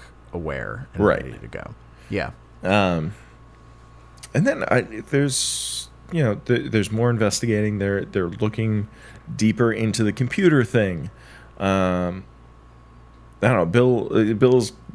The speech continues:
Speaker 2: starting to, like, not, I wouldn't say he's coming unraveled, but he is, like, fucking, I don't know, losing it a bit.
Speaker 1: He's no less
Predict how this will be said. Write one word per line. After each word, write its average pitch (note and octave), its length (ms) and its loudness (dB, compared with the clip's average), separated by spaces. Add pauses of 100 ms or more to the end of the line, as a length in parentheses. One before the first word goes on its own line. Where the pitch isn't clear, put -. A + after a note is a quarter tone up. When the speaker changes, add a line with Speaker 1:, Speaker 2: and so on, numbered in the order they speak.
Speaker 2:
starting - 460 0
to, B2 120 4
like, G2 320 2 (680)
not, C#4 140 2
I F#3 160 0
wouldn't C3 220 0
say G2+ 100 4
he's F#2 100 0
coming G2+ 300 -2
unraveled, E2 500 0
but G2+ 120 -2
he C3+ 80 2
is, G2 180 0
like, D2+ 320 -6 (800)
fucking, D2 420 -8 (960)
I D#2 60 -4
don't C2 180 -4
know, D#2 40 -6
losing F#2+ 300 0
it D#2+ 120 -4
a C#2 40 -10
bit. E2 280 -4 (760)
Speaker 1:
He's A#2 260 -2
no B2+ 500 2 (440)
less - 840 -4